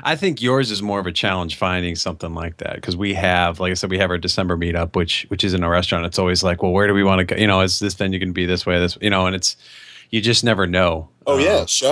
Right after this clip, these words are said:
Speaker 2: Shisek had that problem because they would, they didn't even have a set venue. They, they tried to, but every now and then, like, it would be booked for a private event, and then they'd
Speaker 1: Mm-hmm.
Speaker 2: have to, like, that day figure out where else to go. And they were in the heart,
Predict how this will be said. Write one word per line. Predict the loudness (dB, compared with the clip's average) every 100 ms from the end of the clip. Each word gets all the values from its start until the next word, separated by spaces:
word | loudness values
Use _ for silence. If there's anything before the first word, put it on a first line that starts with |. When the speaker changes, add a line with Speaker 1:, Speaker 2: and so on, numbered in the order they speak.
| 0
Speaker 2:
Shisek | 0 0 2 0 0
had | 0 0
that | -2
problem | 0 0 0
because | -8 -6 -6 0
they | 0
would, | 2 0 -2 -2
they | 2
didn't | 2 0
even | 0 0
have | 0
a |
set | 0 -2 0
venue. | 0 0 -2 0
They, | 2 2
they | 0
tried | 0 2 2 0
to, | 0
but | 2
every | 2 2
now | 2 2
and | 4
then, | 2 0 -6 2
like, | 2 2 -4
it | 0 0
would | 0
be | 0
booked | 0 -2 0
for | -2
a |
private | 0 2 2 0
event, | 2 2 2 -4
and | -6
then | -2
they'd | -2
Speaker 1:
Mm-hmm. | 0
Speaker 2:
have | -2 -4
to, | -6
like, | -6 -2
that | 0 0 2
day | 2 2
figure | 0 0 2
out | 2
where | 2
else | 0 0
to | -2
go. | 2 2 2
And | 2
they | 2
were | 2
in | 0
the | -4
heart, | -6 0 2 2